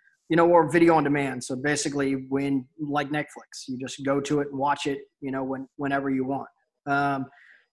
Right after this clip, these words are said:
and then our platform also supports subscription-based separate channels, uh, live pay-per-view. But yeah, I mean, we, we have teamed up with, you know, some larger brands, you know, like Rockstar Energy. You know, we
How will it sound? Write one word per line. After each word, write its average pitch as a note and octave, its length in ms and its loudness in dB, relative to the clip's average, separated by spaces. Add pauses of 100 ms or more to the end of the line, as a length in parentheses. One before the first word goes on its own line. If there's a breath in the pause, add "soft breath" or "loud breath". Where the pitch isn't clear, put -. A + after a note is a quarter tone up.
and D#3 100 0
then E3+ 80 6
our E3 120 4
platform F3 460 4
also D#3+ 320 2
supports C#3+ 600 -4
subscription-based D3+ 1300 -2
separate D#3 340 -4
channels, D3+ 1000 -4
uh, C#3 360 -2
live C#3+ 480 0
pay-per-view. C#3+ 720 -2
But C3+ 220 -6 (420 soft breath)
yeah, G3+ 220 4 (200)
I E3+ 60 -2
mean, E3 420 2 (520 soft breath)
we, F3+ 300 6
we E3 400 4
have D#3+ 220 -2
teamed G#3 260 4
up F#3 100 6
with, D#3+ 200 4 (120)
you F3+ 80 0
know, D#3+ 200 2
some D#3 280 2
larger D#3+ 340 4
brands, D3+ 840 0
you D3 160 -6
know, D3 180 -2
like C#3+ 180 -4
Rockstar C#3+ 460 -2
Energy. F3 640 4
You D#3 100 0
know, D3+ 100 4
we D3 160 2